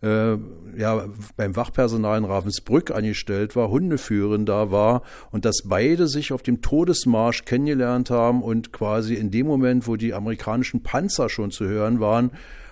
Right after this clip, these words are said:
als sich völlig fremde Menschen beschlossen haben, wenn wir jetzt nichts machen, dann kommen wir da nie wieder raus, dann holt uns unsere Vergangenheit ein und beschließen dann als Ehepaar,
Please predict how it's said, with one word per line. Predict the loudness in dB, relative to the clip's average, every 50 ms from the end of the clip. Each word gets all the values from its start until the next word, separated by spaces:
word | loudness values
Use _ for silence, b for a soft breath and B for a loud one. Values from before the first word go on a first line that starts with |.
| B B
als | -6 -4 -4 -6
sich | -4 -4 -4 -4 -4
völlig | -6 -2 2 2 2 2 2 -2
fremde | -2 0 2 2 4 4 4 4
Menschen | 4 4 4 2 0 -2 -4 -4
beschlossen | -4 -2 -2 0 0 0 0 0
haben, | 0 0 2 2
wenn | 2 2
wir | 2 2 2
jetzt | 2 0 -2 -2 -4
nichts | -4 -4 -4 -4 -4 -2 0
machen, | 2 2 2 2 0 0 0 0
dann | -2 -4
kommen | -2 0 2
wir | 2 4
da | 4 4
nie | 2 0 0 -2
wieder | -2 -2 0 0
raus, | 2 4 4 6 4 4 2
dann | 0 -2 0
holt | 0 0 0
uns | 0 -2 -2
unsere | -2 -4 -2
Vergangenheit | -2 -2 -2 0 0 0 0 0 2 2 0 0 0
ein | -2 -4 -2 0 0 0 -2 -4 -6 B B B B B B
und | B -2 0
beschließen | 0 -2 0 0 0 0 0 0 0 0 0
dann | 0 0 0 0 0
als | -2 -2 -6
Ehepaar, | -2 0 2 4 4 4 4 2 0 0 2 2 2 0 -2 -4